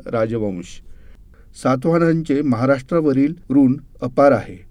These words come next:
त्याचा घेतलेला रोचक वेध म्हणजेच महाराष्ट्राचे आद्य राजघराणे सातवाहन. त्यामुळे तुम्हाला माहीत नसणाऱ्या अत्यंत महत्त्वाच्या गोष्टी इथे तुम्हाला माहीत होतील.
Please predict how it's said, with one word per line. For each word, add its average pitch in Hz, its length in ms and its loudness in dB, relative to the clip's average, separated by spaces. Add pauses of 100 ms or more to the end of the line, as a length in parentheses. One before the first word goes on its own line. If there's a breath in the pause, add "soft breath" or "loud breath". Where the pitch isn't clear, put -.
(380)
त्याचा 139 240 4
घेतलेला 139 460 4
रोचक 123 500 -2
वेध 127 240 0 (260)
म्हणजेच 143 360 -2
महाराष्ट्राचे 143 800 0 (160)
आद्य 135 360 0
राजघराणे 120 800 -2 (400)
सातवाहन. 95 500 -6 (640 soft breath)
त्यामुळे - 340 0 (640 soft breath)
तुम्हाला 160 260 2
माहीत 151 240 2 (100)
नसणाऱ्या 147 560 0
अत्यंत 156 460 -2
महत्त्वाच्या 139 520 0
गोष्टी 139 520 -2 (420 soft breath)
इथे 123 200 -4
तुम्हाला 127 400 0
माहीत 123 300 0
होतील. 123 300 -2